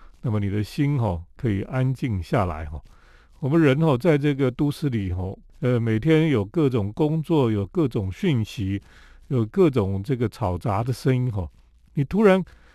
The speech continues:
可以到一个都没有人的声音的地方哈，我觉得是一个非常棒的体验的。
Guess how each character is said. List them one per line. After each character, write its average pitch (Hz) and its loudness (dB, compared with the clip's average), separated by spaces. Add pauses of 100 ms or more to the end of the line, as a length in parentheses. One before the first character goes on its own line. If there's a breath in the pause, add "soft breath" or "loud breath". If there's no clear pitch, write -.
(100)
可 - 4
以 170 8
到 185 6
一 180 4
个 170 4 (140)
都 208 2
没 185 4
有 180 6
人 120 2 (180)
的 139 2
声 165 2
音 160 0 (440 soft breath)
的 143 0
地 165 2
方 120 2
哈， 90 -4 (280)
我 - -20
觉 165 -6
得 165 2
是 - -4
一 160 0
个 147 -2
非 165 0
常 139 -2
棒 156 0
的 123 0
体 85 -10
验 107 0
的。 76 -8